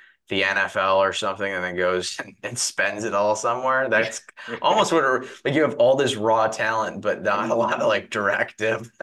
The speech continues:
Speaker 2: Exactly.
Speaker 1: <laughs> And that's kinda what it felt like a lot of times, like, just, like, reading and, and learning about him. It's like he had, like, a lot of this, like, raw talent and passion,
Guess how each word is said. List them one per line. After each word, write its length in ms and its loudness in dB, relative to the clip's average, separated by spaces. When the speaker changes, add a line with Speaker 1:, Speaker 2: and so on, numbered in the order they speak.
Speaker 2:
Exactly. 640 -4
Speaker 1:
<laughs> 600 0
And 140 2
that's 200 2
kinda 240 4
what 120 6
it 80 0
felt 280 4
like 420 2
a 40 -2
lot 220 4
of 80 2
times, 360 -2
like, 240 -2
just, 240 -4
like, 180 2
reading 340 -4
and, 200 -8
and 140 -6
learning 240 0
about 240 2
him. 180 2
It's 180 -4
like 140 2
he 160 0
had, 180 4
like, 160 4
a 60 2
lot 360 0
of 80 -2
this, 220 -4
like, 220 2
raw 260 4
talent 460 -4
and 100 -14
passion, 680 -4